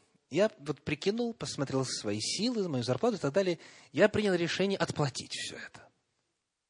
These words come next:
Я принял решение отплатить. Вот я могу, э, в, в месяц по доллару вам возвращать.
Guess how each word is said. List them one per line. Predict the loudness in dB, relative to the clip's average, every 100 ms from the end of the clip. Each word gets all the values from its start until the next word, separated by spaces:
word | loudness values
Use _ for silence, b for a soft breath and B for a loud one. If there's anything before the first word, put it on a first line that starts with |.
| -12
Я | -10
принял | -6 -4
решение | -4 -4
отплатить. | -6 -10 -12 -16 -20 -20 B B
Вот | -2 4
я | 6
могу, | 8 6 6 8 8 4 -4 -4
э, | 0 2 2 0
в, | 6 8 8
в | 4
месяц | 2 2 4 0 0
по | 4 6
доллару | 10 10 10 8 2 -6 -10 2
вам | 4 4 0 -10 b b
возвращать. | 0 0 2 0 -2 -4 -6 -8 -10 -12